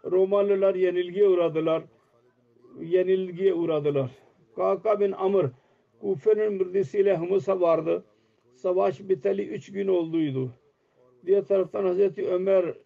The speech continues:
Suriye'den Cabi'ye gittiydik. Hazreti Ubeyde'nin ka-, elçisi geldi ve beyan etti ki Kaka'nın Humus'a gelmesinden üç gün önce Allah Teala Müslümanları Romalılar üzerinde zafere ulaştırmıştır.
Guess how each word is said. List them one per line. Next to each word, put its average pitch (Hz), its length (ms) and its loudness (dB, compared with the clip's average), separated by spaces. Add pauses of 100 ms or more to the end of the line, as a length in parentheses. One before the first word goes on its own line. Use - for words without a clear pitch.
(140)
Suriye'den 196 1040 0
Cabi'ye 180 400 2
gittiydik. 180 680 -2
Hazreti 180 440 -4
Ubeyde'nin 185 600 0
ka-, 180 340 -2
elçisi 190 500 -4
geldi 175 340 2
ve 180 140 0
beyan 185 200 2
etti 185 320 -2
ki 185 160 -10
Kaka'nın 190 1120 -2
Humus'a 202 420 0
gelmesinden 190 640 0
üç 196 260 -6
gün 196 180 0
önce 175 500 0 (600)
Allah 185 260 0
Teala 185 220 -2
Müslümanları 185 800 -2
Romalılar 185 460 2
üzerinde 175 460 0
zafere 175 360 -2
ulaştırmıştır. 170 800 -2